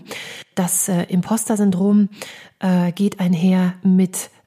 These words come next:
äh, verschiedenen Glaubenssätzen, zum Beispiel, äh, „Ich bin nicht gut genug“, „Ich bin ein Betrüger“. Aber ganz oft, äh, bei mir waren das, äh,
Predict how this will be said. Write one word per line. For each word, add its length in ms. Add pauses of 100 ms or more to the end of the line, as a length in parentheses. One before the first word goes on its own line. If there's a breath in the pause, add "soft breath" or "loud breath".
äh, 420
verschiedenen 540
Glaubenssätzen, 800
zum 220
Beispiel, 640 (420 loud breath)
äh, 260
„Ich 160
bin 120
nicht 240
gut 260
genug“, 360 (240 loud breath)
„Ich 200
bin 160
ein 180
Betrüger“. 680 (880)
Aber 160
ganz 340
oft, 280 (340 loud breath)
äh, 200
bei 120
mir 260
waren 300
das, 240
äh, 420